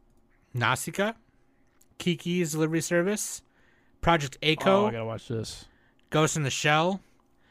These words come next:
Speaker 1: um, Heaven's Feel two, Lost Butterfly from Fate Stay Night, Promare, Thrice Upon a Time, uh, Dawn of the Deep Soul, Made in Abyss, and Night on the Galactic Railroad, Catface Johnson's.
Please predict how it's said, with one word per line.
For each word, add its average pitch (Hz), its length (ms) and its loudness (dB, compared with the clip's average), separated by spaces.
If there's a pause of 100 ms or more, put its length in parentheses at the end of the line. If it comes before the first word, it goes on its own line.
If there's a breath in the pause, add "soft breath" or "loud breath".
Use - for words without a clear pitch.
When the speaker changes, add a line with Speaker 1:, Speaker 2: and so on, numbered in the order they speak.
(520)
Speaker 1:
um, 117 580 0
Heaven's 143 400 0
Feel 143 400 0 (320)
two, 156 340 2 (340)
Lost 123 280 -2
Butterfly 151 520 -2 (120)
from 113 220 -4
Fate 117 180 -6
Stay 123 140 -6
Night, 120 240 -4 (560 soft breath)
Promare, 180 500 4 (280)
Thrice 139 280 0
Upon 135 200 0
a 117 60 0
Time, 147 440 0 (1200)
uh, 113 240 2
Dawn 127 240 2
of 131 60 0
the 127 60 -2
Deep 127 240 -4
Soul, 135 300 -2
Made 120 180 -2
in 117 60 -6
Abyss, 123 320 -6
and 117 220 -2
Night 120 160 4
on 120 140 0
the 117 60 -4
Galactic 113 420 -2
Railroad, 107 420 -2
Catface 107 420 -6
Johnson's. 101 520 -10